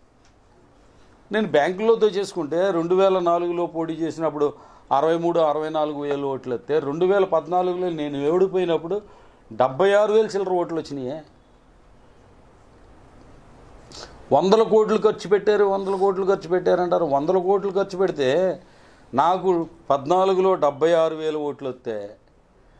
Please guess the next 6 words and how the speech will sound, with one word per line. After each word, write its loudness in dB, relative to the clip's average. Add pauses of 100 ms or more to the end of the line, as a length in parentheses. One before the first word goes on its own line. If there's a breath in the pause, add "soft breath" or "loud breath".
(220 soft breath)
మరి 2
పంతొమ్మిదిలో 0
డెబ్బై 0
వేల 4
చిల్లరే -4
వచ్చినాయి. -6